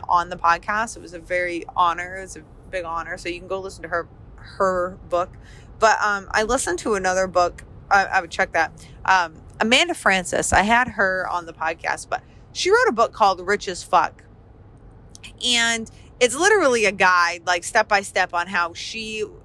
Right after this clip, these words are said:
you know, she's a self-made millionaire, multi-millionaire, like, mega, like, almost brings in a million a month. Um,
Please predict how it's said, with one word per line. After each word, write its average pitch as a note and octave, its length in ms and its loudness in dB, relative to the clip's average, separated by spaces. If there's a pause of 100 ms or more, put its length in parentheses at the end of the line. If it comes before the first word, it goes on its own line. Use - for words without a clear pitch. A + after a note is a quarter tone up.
(260)
you A3 140 -4
know, F#3+ 80 -8
she's A#3+ 240 -8
a G#3 40 -14
self-made G3+ 1000 -4
millionaire, E3 680 -8 (480)
multi-millionaire, D#3 1120 0
like, D#3 280 -2 (520)
mega, G3 500 0 (180)
like, G3+ 200 2
almost D#4 460 0 (120)
brings A3 360 -2
in G3+ 120 0
a F#3+ 60 -4
million F#3 360 -6
a E3 60 -4
month. D3 260 -6 (680)
Um, F#3 600 0